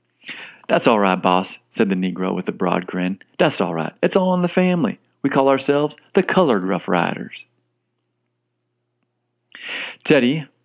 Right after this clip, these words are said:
himself would later say of them, quote, "No one can tell whether it was the Rough Riders or the men of the Ninth who came forward with the greater courage to offer their lives in the service of their country," end quote.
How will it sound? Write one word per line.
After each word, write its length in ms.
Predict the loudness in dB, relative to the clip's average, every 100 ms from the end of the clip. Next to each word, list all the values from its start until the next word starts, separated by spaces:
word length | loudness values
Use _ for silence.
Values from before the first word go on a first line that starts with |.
| _ _ -2
himself 500 | -2 2 0 0 0
would 80 | 2
later 280 | 2 2
say 240 | 2 2 2
of 100 | 2
them, 180 | 0 0
quote, 320 | 2 0 0 -10 -20 -20 _ -2
"No 200 | 2 4
one 260 | 4 2
can 200 | 0 -4
tell 380 | 0 2 2 2
whether 300 | 2 2 4
it 100 | 2
was 100 | -2
the 60 | -2
Rough 280 | 0 2 2
Riders 360 | 2 2 -2 -8 _
or 140 | 2
the 80 | 4
men 200 | 2 2
of 100 | 2
the 60 | 2
Ninth 340 | 0 0 -2
who 80 | -6
came 280 | -2 -2 -2
forward 340 | 0 0 0
with 140 | 0 -4
the 80 |
greater 380 | -2 2 2 2
courage 420 | -2 0 0 0 -4
to 80 |
offer 320 | -2 -2 0 2
their 200 | 2 4
lives 400 | 4 4 0 -4 -14 -14
in 100 | -10
the 100 | -8
service 440 | -4 0 0 0 -4 -10
of 140 | -4
their 180 | 0 0
country," 500 | 0 -4 -6 -14 -18 _ _ _
end 160 | -8 -6
quote. 280 | -4 -6